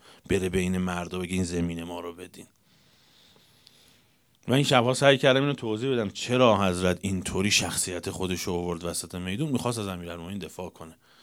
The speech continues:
چون این کار یعنی شما دزدی کردید. می‌خواست ضربه بزنه، انتحار کرده حضرت. اونام شروع کردن به بهتان زدن. من بعضیاشون این شبا برای شما گفتم. اگر مردم می‌اومدن لازم نبود صدیقه طاهره اینطور خودشو خرج کنه.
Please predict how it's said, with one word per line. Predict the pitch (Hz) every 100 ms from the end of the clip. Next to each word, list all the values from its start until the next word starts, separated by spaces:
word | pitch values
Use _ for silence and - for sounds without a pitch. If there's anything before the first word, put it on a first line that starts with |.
| - _
چون | - 127
این | 131 123
کار | 117 107
یعنی | 104 110
شما | - 101 110
دزدی | 95 87 82 95
کردید. | 113 85 78 - - - - - _ _ _ _ _ _ _ _ _ _ _
می‌خواست | 85 117 147
ضربه | 123 117 110 107 160
بزنه، | 165 127 107 92 -
انتحار | 90 95 - 101 107 160 113
کرده | 92 80 78 82
حضرت. | 78 80
اونام | 117 123 131
شروع | 117 117
کردن | 117 107 101 95
به | 87
بهتان | 85 82 92 92
زدن. | 92 113
من | 120 110
بعضیاشون | 98 95 92 -
این | 85
شبا | 82 73
برای | 76 76
شما | - 80 80
گفتم. | - - - - _ _ _ _ _ _ _ _ _ _ - - _ _ _ _ - _
اگر | 117 139 139 165 165
مردم | 143 117 107 101 104
می‌اومدن | 101 98 95 90 110 120
لازم | 98 90 87 104 117 107
نبود | 135 143 127
صدیقه | - 87 - 85 85 82
طاهره | 87 85 85 -
اینطور | 90 85 - 85 80
خودشو | - - - -
خرج | - - - -
کنه. | -